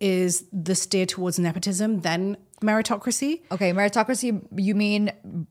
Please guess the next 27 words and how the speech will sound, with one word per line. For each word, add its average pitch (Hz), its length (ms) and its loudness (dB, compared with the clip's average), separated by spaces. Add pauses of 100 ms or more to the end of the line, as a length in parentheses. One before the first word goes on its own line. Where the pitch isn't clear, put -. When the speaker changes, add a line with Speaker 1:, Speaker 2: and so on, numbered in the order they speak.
(160)
Speaker 2:
what, 185 380 -2
can 196 120 0
you 185 100 2
give 185 140 2
us, 180 300 -2
like, 180 200 -4
just 165 200 -6 (320)
tell 180 120 2
us 165 200 0
what 151 120 -2
you, 208 80 -2
Speaker 1:
Yeah, 170 140 -2
Speaker 2:
that 147 120 -4
means? - 120 -2
Speaker 1:
so 208 300 0
what 226 180 -2
I 240 80 2
mean 226 240 -2
is 196 120 -2
that 175 300 -2 (400)
meritocracy 226 720 0
is 180 100 -4
that - 200 -4
people 220 680 2
are - 160 6
succeeding 202 880 2
and, 175 580 0